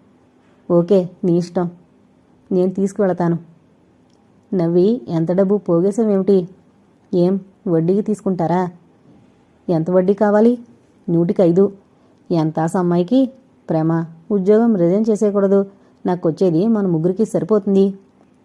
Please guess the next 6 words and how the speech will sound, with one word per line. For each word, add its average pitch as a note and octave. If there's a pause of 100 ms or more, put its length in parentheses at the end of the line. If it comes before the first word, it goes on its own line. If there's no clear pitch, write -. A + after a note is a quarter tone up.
(800)
సరిపోవడానికి F#3+
ఏముందిలేండి, F#3+ (400)
అయినా E3+
ఉద్యోగం F#3
మానేయడం F3
ఎందుకు? G3+